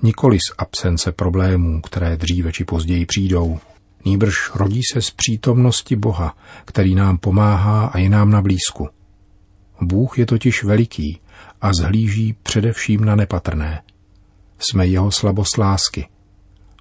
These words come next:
Bůh pozoruje a miluje maličké. Maria se totiž pokládá za nepatrnou a velebí veliké věci, které jí učinil Pán. Jaké? Především nenadálý dar života. Maria je panou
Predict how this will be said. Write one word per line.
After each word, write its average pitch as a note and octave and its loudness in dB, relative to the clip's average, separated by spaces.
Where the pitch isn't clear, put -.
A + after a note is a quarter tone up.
Bůh A2+ -2
pozoruje G#2 2
a F2 0
miluje F#2+ 2
maličké. F#2+ 0
Maria G2 4
se A2+ -2
totiž A2 0
pokládá G#2+ 0
za D#2+ -2
nepatrnou E2+ -4
a F#2+ 0
velebí G2+ 2
veliké G2 2
věci, F#2 0
které G2+ 0
jí G2 0
učinil G2+ 0
Pán. E2 0
Jaké? F2+ 0
Především A#2 2
nenadálý A#2 4
dar A2 4
života. G#2+ 0
Maria G2+ 2
je G2+ 2
panou G2 0